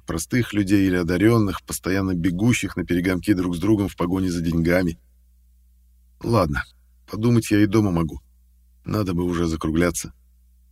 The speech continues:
Виктор Николаевич внимательно наблюдал за моими размышлениями,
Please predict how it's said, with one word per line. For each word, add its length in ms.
Виктор 360
Николаевич 540
внимательно 420
наблюдал 420
за 100
моими 240
размышлениями, 720